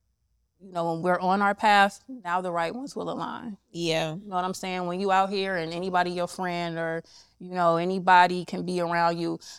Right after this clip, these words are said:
Speaker 1: that's one thing I've always been big on, even before my journey.
Speaker 2: Mm-hmm.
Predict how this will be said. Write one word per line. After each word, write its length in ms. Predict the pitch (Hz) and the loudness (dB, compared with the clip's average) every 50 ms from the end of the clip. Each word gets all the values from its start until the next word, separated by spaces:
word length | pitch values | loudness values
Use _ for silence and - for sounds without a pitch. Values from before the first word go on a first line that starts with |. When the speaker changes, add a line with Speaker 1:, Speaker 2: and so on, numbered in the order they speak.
| - _ | -20 _
Speaker 1:
that's 340 | - 190 202 226 254 269 - | -6 2 4 4 4 4 2
one 220 | 202 190 185 185 196 | 0 0 0 0 0
thing 240 | - 202 190 180 | -2 -4 -2 2
I've 160 | 175 175 180 - | 4 2 2 2
always 440 | - 175 180 190 190 185 180 180 175 | 0 4 4 6 6 6 4 0 -2
been 200 | 170 208 185 175 | -4 -6 -6 -6
big 180 | 170 180 175 185 | -6 -6 -6 -4
on, 180 | 180 180 175 180 | -4 -4 -4 -4
even 320 | 196 196 208 202 180 165 | -4 -4 -4 -6 -6 -6
before 440 | 165 175 - - - 170 175 190 208 | -8 -8 -8 -6 -2 0 0 2 2
my 180 | 220 220 220 220 | 2 2 2 2
journey. 460 | 190 208 226 233 233 233 233 233 240 | 2 2 2 2 2 0 -2 -2 -4
Speaker 2:
Mm-hmm. 60 | 247 | -6